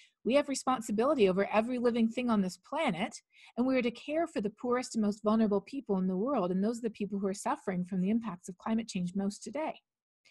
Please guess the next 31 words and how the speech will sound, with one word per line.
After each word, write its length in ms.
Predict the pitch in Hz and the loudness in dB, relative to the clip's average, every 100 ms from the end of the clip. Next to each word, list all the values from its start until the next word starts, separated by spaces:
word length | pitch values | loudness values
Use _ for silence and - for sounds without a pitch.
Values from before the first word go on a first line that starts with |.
| - - - | -20 -20 -4
I 80 | - | 0
can 140 | 226 214 | 0 2
talk 260 | 220 214 | 2 2
about 260 | 220 226 226 | 6 6 6
how 200 | - 226 | 2 2
it's 160 | 233 | 0
affecting 380 | 233 247 - 254 | -4 -6 -4 -4
the 60 | 240 | -4
place 320 | 233 269 - | -4 -6 -2
where 120 | 247 | -2
we 100 | 233 | -2
live 220 | 277 403 | -2 -2
and 100 | 202 | 0
why 160 | 180 190 | 0 2
you'd 260 | 214 208 - | 4 2 -2
care 140 | 233 | -4
about 220 | 226 233 | 0 2
it 100 | 220 | 2
if 120 | 214 | 0
you 120 | 220 220 | -2 -2
live 180 | 294 | 0
in 180 | 214 175 - - _ | 0 -2 -4 -20 _
North 260 | 185 190 - | 0 0 0
Carolina 560 | 220 196 190 202 247 | 2 4 4 2 0
or 200 | 180 180 | -2 -4
South 240 | 160 147 156 | -6 -12 -10
Carolina 640 | 185 175 175 190 226 233 | -6 -4 -2 0 0 0
or 400 | 175 185 208 214 - | 0 4 4 2 -4
Texas. 540 | 277 - - - - - - - - _ | -6 -6 -12 -14 -18 -18 -20 -20 -20 _
So 280 | - 294 - | 6 6 6
now 140 | 285 | -2